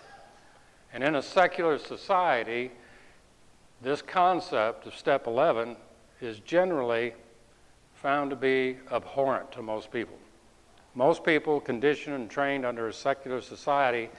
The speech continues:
would be aghast if you would tell them, "Listen, God talks to me." They would look at you, "Are you crazy?" Are you weird?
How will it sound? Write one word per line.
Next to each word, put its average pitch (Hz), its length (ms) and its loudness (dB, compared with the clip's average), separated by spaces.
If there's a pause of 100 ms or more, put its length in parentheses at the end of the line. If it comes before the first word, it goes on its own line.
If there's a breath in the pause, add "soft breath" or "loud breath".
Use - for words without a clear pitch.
(400 loud breath)
would 117 360 -2 (600 loud breath)
be 139 160 2
aghast 127 640 0
if 107 140 -10
you 123 100 -6
would 120 180 -4
tell 139 280 4
them, 107 360 -4 (920)
"Listen, 135 260 -4
God 135 260 2
talks 127 280 -2
to - 80 -16
me." 95 140 -12 (1200)
They 123 120 -8
would 123 100 -8
look 135 200 -4
at 120 240 0
you, 101 80 -14 (260)
"Are 117 120 -12
you 160 140 -6
crazy?" 143 600 -6 (1400)
Are 120 140 -2
you 156 240 -2
weird? 196 580 -4